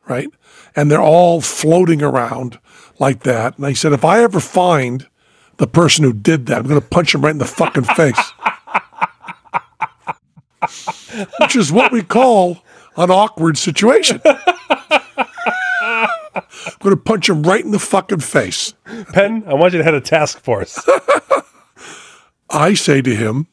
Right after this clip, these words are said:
Speaker 1: sheepishly, "I, I, I guess you need to punch me in the face."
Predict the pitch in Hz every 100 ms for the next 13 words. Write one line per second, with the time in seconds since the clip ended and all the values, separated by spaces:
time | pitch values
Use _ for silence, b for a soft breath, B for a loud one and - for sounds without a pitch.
0 | _ _ _ _ _ _ _ _ _ _
1 | _ _ _ - - 147 - 113 - 113
2 | 160 _ _ _ _ _ _ _ _ _
3 | _ _ _ _ _ _ _ _ _ _
4 | _ _ _ _ _ - - - 135 135
5 | - 139 - 139 - 127 123 120 123 -
6 | 117 - 120 120 120 - 107 107 -